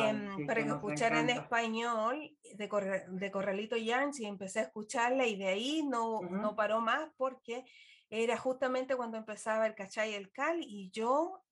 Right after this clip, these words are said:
Speaker 1: por ahí seguí con todos los podcasters que he encontrado a mi camino. Y bueno, eh, soy una adicta, y entre ellas que me estaba empujando que sí, más graba tú uno,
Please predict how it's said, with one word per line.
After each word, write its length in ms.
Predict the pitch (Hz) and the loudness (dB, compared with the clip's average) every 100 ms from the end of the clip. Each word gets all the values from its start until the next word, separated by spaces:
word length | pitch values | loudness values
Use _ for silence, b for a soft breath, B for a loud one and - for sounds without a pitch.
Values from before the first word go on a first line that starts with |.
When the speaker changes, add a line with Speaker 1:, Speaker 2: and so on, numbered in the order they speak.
| - | -6
Speaker 1:
por 140 | 202 | -4
ahí 220 | 185 208 | -2 -4
seguí 360 | 226 233 226 247 | -4 -4 -4 -4
con 240 | 233 196 | -2 -4
todos 320 | - 226 233 247 | 2 4 4 2
los 160 | 247 | 0
podcasters 600 | - 240 - 233 233 233 226 | 0 -2 0 -2 -2 -10 -6
que 160 | 220 208 | -4 -2
he 220 | 214 220 | 0 -2
encontrado 560 | 220 214 208 214 220 | 0 -2 0 4 4
a 20 | 220 | 4
mi 120 | 208 | 0
camino. 460 | 208 214 254 285 415 440 B B B B B | -2 0 0 2 0 -4 B B B B B
Y 160 | 226 233 | -6 0
bueno, 440 | 311 453 302 196 - - | 2 2 0 -2 -8 -8
eh, 720 | 214 220 214 214 208 196 185 - | -2 0 0 -2 -2 -4 -6 -12
soy 280 | - 220 220 | -8 -4 -2
una 300 | 226 208 190 | 0 0 -2
adicta, 600 | 180 233 220 - 196 220 | -2 -2 -6 -6 -4 -4
y 120 | 214 208 | -4 -6
entre 300 | 202 202 196 | -6 -4 0
ellas 500 | 220 262 262 254 254 | 2 4 6 4 4
que 340 | 226 208 196 190 | -2 -2 -2 -4
me 100 | 196 | -6
estaba 300 | - 214 214 | 0 4 2
empujando 580 | 208 202 214 208 208 202 | 0 -4 -2 -2 -4 -6
que 100 | 196 | -6
sí, 420 | - 311 381 359 | 0 2 2 4
más 280 | 320 330 320 | 4 6 4
graba 320 | 285 285 269 | 2 0 -2
tú 160 | 277 269 | -2 -2
uno, 400 | 269 311 370 | 0 0 -2